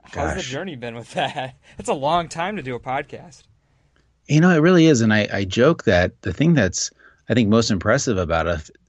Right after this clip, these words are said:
Speaker 2: about us, excuse me, is our work ethic, because we just
Speaker 1: Yeah.
Speaker 2: didn't stop. And I think I still have this crazy notion,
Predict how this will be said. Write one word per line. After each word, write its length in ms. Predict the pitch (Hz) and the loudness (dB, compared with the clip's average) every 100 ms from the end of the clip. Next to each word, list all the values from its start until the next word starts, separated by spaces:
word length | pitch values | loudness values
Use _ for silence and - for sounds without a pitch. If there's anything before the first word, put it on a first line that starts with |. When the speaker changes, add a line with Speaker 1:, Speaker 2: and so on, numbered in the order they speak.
| _ | _
Speaker 2:
about 280 | 92 101 101 | -2 2 2
us, 160 | 85 92 | 0 -4
excuse 260 | 87 123 | -6 -4
me, 120 | 104 | -2
is 120 | 87 80 | -2 -2
our 100 | 76 | -4
work 300 | 82 175 180 | 0 0 0
ethic, 460 | 76 71 85 85 _ - _ _ | -2 -4 -10 -10 _ -20 _ _
because 200 | 101 98 | -6 0
we 60 | |
just 180 | 110 120 | 0 2
Speaker 1:
Yeah. 80 | 120 | 0
Speaker 2:
didn't 140 | 90 | 0
stop. 480 | - - 95 85 - _ _ _ _ _ - | -4 -2 0 0 -2 _ _ _ _ _ -8
And 580 | 101 101 101 101 95 - | -4 -2 0 -2 -4 -8
I 80 | - | -14
think 260 | - 220 220 | -4 -2 2
I 80 | 202 | 2
still 300 | - 151 147 | 2 2 4
have 180 | 123 | 2
this 180 | 95 87 | 0 -4
crazy 520 | - - 139 156 143 | -6 -4 2 4 4
notion, 680 | 120 87 90 - 76 80 82 | 4 4 0 0 -2 -2 -4